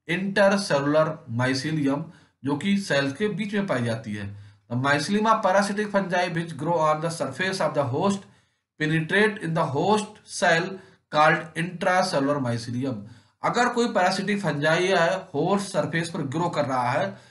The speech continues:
उसके बाद उसके अंदर पेनिट्रेट करता है, it's called intracellular। पहले मैंने बताया था intercellular,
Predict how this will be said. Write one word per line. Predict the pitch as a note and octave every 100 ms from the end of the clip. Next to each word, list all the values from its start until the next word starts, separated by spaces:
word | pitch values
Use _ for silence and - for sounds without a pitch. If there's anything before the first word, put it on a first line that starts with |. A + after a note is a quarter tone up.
| _ _
उसके | F3+ - G3
बाद | C3 D3+ G3
उसके | G3 G3
अंदर | G3 F3+
पेनिट्रेट | F#3+ E3 D#3 D#3 -
करता | C3+ B2
है, | F3
it's | -
called | E3 G3+ - -
intracellular। | C#3+ D#3+ F#3+ D#3 C#3 A#2 A2
पहले | G2+ A#2+ C3
मैंने | E3 F#3+
बताया | F3+ F3
था | F3 G#3 A3 - -
intercellular, | D#3+ E3 D#3+ - A#2+ D3 G3+